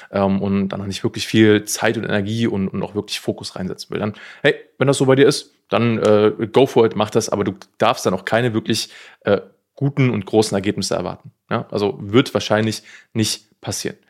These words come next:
Das heißt, der erste Teil von diesem Fehler ist, dass Leute einfach nicht mit der richtigen Strategie, nicht mit der richtigen Herangehensweise und mit dem richtigen Fokus an das Thema rangehen und einfach mal sagen, ja, ich leg jetzt einfach mal los.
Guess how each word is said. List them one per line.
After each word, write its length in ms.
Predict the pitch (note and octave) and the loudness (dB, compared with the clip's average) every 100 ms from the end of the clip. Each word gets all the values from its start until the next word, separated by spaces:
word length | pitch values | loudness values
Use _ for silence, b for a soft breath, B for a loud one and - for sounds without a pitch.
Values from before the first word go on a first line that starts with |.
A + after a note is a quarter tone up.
| b b | b b
Das 80 | - | -2
heißt, 280 | A#2 - b b | -2 -2 b b
der 100 | A2 | 2
erste 240 | C#3+ - G#2+ | 2 0 -4
Teil 280 | - F#3 | -2 -2
von 120 | - G2 | -2 -4
diesem 220 | F#2+ F#2+ | -6 -4
Fehler 220 | G#2+ - | 0 0
ist, 100 | D3+ | -2
dass 140 | - | -2
Leute 200 | G#2+ A2 | -2 0
einfach 280 | G#2 A2 A2+ B B - | -2 -2 -4 B B -6
nicht 420 | A2+ F#3+ - C#3 | 2 2 2 -4
mit 100 | - | 2
der 120 | A2+ | 2
richtigen 280 | B2 - A#2 | 2 -2 -6
Strategie, 520 | - - G2 G2+ C#3 | -4 -4 -2 -2 -2
nicht 160 | C#3 - | -2 -4
mit 100 | G#2 | -6
der 180 | G2 | -4
richtigen 460 | G#2+ A2+ G#2 G2+ G2+ B B | -6 -4 -4 -4 -6 B B
Herangehensweise 720 | - G#2 C3 D#3 D#3 A2 A#2+ A2+ | -4 -2 0 0 2 2 4 0
und 60 | |
mit 100 | A2 | -2
dem 80 | G#2 | -4
richtigen 320 | G#2 - G#2 | -4 -6 -8
Fokus 560 | - D3 D#3 B2 - - B B - | 0 2 4 2 0 -4 B B -4
an 100 | B2 | -4
das 140 | B2+ | -2
Thema 220 | - G#2+ | -4 -2
rangehen 340 | F#2+ A2+ C3+ C3 | 0 0 0 -2
und 100 | F#2 | -4
einfach 160 | G2 | -4
mal 100 | G2+ | -4
sagen, 200 | F#2+ G2 | -4 -6
ja, 80 | - | -10
ich 160 | F#2 - | -10 -6
leg 120 | G#2+ | -6
jetzt 140 | G#2 | -4
einfach 160 | - - | -8 -10
mal 120 | - | -6
los. 280 | G#2 - | -4 -4